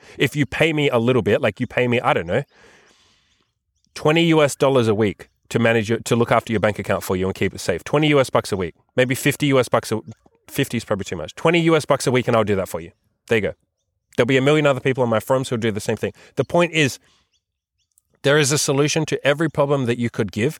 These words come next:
so stop gi-, don't give any problems. I know you haven't given a lot of problems. You've just given a few, but I guess I'm not just talking to you. I'm talking to everyone out there who says, like, "I have all these problems.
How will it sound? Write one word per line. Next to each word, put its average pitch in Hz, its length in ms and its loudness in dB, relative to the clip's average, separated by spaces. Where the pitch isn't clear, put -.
so - 160 -4
stop - 280 0
gi-, 135 280 0
don't 143 220 2
give 143 180 0
any 135 160 2
problems. 87 520 -4
I 127 80 2
know 175 140 0
you 165 160 0
haven't 127 380 -2
given 113 280 2
a 113 120 2
lot 113 200 2
of 98 60 -6
problems. 90 420 -4
You've 131 120 -4
just 165 220 -2
given 135 200 0
a 110 60 2
few, 98 260 -4
but 107 200 0
I 127 120 2
guess 139 180 -2
I'm 123 160 0
not 120 180 2
just 123 280 -2
talking 110 340 -2
to 101 120 -10
you. 95 200 -6
I'm 123 100 0
talking 160 300 0
to 135 200 -2
everyone 135 380 2
out 117 140 0
there 101 140 0
who 107 120 -4
says, 107 240 0
like, 107 180 -2
"I 123 120 2
have 117 180 -2
all 143 120 2
these 143 180 -2
problems. 113 520 -2